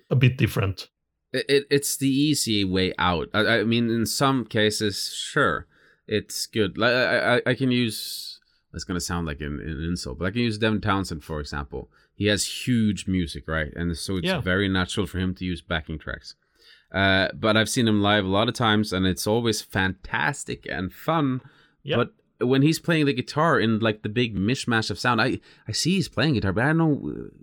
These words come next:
Speaker 2: what are the notes that are his, because there's guitars as well in those backing tracks.
Speaker 1: Yeah.
Speaker 2: And so, but, uh, on his last tour, on this, uh, Empath album, he,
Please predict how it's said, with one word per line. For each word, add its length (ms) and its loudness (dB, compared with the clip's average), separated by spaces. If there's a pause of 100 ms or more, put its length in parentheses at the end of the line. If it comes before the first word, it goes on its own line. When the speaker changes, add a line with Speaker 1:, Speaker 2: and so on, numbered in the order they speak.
Speaker 2:
what 380 2
are 120 4
the 100 2
notes 360 2
that 160 2
are 120 4
his, 340 2
because 240 -2
there's 200 2
guitars 520 -2
as 140 -4
well 220 -2
in 100 0
those 180 2
backing 280 -2
tracks. 180 0
Speaker 1:
Yeah. 200 -2 (440)
Speaker 2:
And 260 4
so, 280 4
but, 380 -2
uh, 220 4
on 140 4
his 160 2
last 320 2
tour, 180 4
on 80 4
this, 200 0
uh, 240 2
Empath 360 0
album, 360 0
he, 500 -4